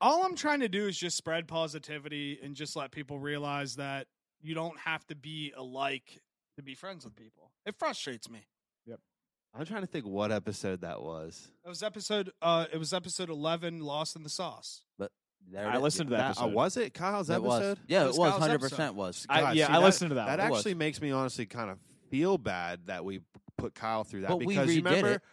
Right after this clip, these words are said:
Speaker 3: we did. Did we redo the whole thing?
Speaker 4: Most of it. He
Speaker 3: Shit,
Speaker 4: came
Speaker 3: I
Speaker 4: over on that Sunday.
Speaker 3: Oh, yeah.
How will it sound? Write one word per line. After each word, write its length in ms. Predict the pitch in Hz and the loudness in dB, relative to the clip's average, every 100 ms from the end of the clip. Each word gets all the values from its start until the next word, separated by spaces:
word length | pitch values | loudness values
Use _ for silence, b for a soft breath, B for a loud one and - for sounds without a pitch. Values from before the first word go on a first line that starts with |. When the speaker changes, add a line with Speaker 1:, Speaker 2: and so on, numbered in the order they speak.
| b b | b b
Speaker 3:
we 100 | 202 | -4
did. 360 | 190 165 143 123 _ _ _ | 2 2 0 -4 _ _ _
Did 160 | 135 156 | 0 2
we 80 | 170 | 4
redo 280 | 190 202 | 2 2
the 80 | 190 | 0
whole 140 | 175 175 | 0 -2
thing? 320 | 165 170 190 - - | -4 -4 -6 -14 -2
Speaker 4:
Most 300 | 131 151 - | 0 0 -6
of 80 | |
it. 140 | 80 - _ _ _ _ _ _ _ _ _ _ _ _ _ _ | -14 -16 _ _ _ _ _ _ _ _ _ _ _ _ _ _
He 100 | 135 | -2
Speaker 3:
Shit, 100 | 131 | 0
Speaker 4:
came 140 | 156 139 | 0 2
Speaker 3:
I 80 | |
Speaker 4:
over 200 | 147 131 | 2 2
on 140 | 127 117 | -2 -2
that 220 | 110 - | -6 -6
Sunday. 360 | 120 117 92 87 | -6 -6 -4 -2
Speaker 3:
Oh, 340 | 143 151 160 | 0 2 2
yeah. 400 | 156 139 190 185 | 0 2 0 2